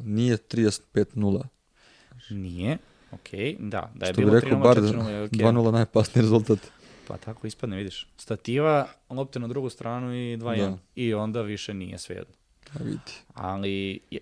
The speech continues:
Speaker 2: a pazi, u toj situaciji ja u neku ruku, moram ti kažem, i deluje malo lepo da Haaland koji ima već trideset i pet golova i koji predaje
Speaker 1: Ma
Speaker 2: loptu
Speaker 1: čoveče,
Speaker 2: nekome za
Speaker 1: jeste
Speaker 2: hat-trick.
Speaker 1: lepo, ali ovo nije,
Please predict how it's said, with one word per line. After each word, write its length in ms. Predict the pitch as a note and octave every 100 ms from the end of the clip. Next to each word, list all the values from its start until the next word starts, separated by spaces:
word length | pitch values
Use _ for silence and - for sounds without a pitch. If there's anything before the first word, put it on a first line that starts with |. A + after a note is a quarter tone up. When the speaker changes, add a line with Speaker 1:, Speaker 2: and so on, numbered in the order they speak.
| -
Speaker 2:
a 240 | - G2+
pazi, 240 | - B2+ D#3+
u 40 |
toj 180 | - F3
situaciji 540 | D#3+ C3 B2+ C3+ F3
ja 160 | C#3+ C3+
u 40 |
neku 260 | C3+ C#3+ C#3
ruku, 260 | D3 D3
moram 220 | C3+ A#2+ B2
ti 80 | A#2
kažem, 340 | B2+ C3+ A2+ - _ _ -
i 80 | G2+
deluje 300 | G2 A#2+ F3+
malo 220 | F#3 F3+
lepo 280 | E3 E3+ D3
da 120 | B2+ - -
Haaland 320 | - D3 D#3
koji 160 | - C#3+
ima 120 | D3+
već 200 | C#3 -
trideset 400 | - C#3 C#3+ -
i 40 |
pet 180 | A2+ C3
golova 440 | A2+ B2 C3+ B2 A2+
i 440 | - A2+ A2 A2 G2+ _
koji 460 | - A2+ G#2+ G#2+ - _ _ _ _ _ _
predaje 600 | F2+ F#2+ F#2+ G#2+ E2+ - - _
Speaker 1:
Ma 80 | A2
Speaker 2:
loptu 140 | G2+ A2+
Speaker 1:
čoveče, 180 | G#2+
Speaker 2:
nekome 240 | A2 A#2 G2+
za 60 | A2
Speaker 1:
jeste 140 | A2
Speaker 2:
hat-trick. 180 | G#2 G2+
Speaker 1:
lepo, 340 | G#2 G#2+ -
ali 140 | G#2+ G2+
ovo 200 | G2+ G2+
nije, 400 | G#2 G#2+ G2+